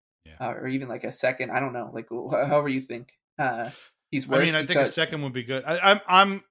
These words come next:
Speaker 1: this is a conversation for another day, but I'm very afraid of, like, a Scott Mayfield extension. Like, I like Scott
Speaker 2: Yeah.
Speaker 1: Mayfield. He's done a lot for the Islanders, obviously, in, in the playoffs. I am,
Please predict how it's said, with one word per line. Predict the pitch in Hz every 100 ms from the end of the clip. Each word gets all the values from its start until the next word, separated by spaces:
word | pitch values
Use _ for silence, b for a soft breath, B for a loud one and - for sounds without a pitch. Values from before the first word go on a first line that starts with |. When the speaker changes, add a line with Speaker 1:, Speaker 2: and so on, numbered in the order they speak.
| _
Speaker 1:
this | 170 233
is | 226 180
a |
conversation | 160 160 135 139
for | 143
another | 147 127
day, | 123 127 127 135
but | 120 131
I'm | 127 127
very | 113 127
afraid | 120 - 123 113
of, | 107
like, | 104 104
a |
Scott | - 117 98
Mayfield | 104 92 98
extension. | 87 - 87 82 - _ _
Like, | 117
I | 135
like | 127 131
Scott | - 131
Speaker 2:
Yeah. |
Speaker 1:
Mayfield. | 131 127 139 123
He's | 123
done | 117 123
a |
lot | 123 123 120 _ _
for | -
the | 120
Islanders, | 117 120 120 113
obviously, | 117 113 110
in, | 117 110
in | 117
the | 110
playoffs. | - 117 113 - _ _ _ _
I | 120 123
am, | 131 123 123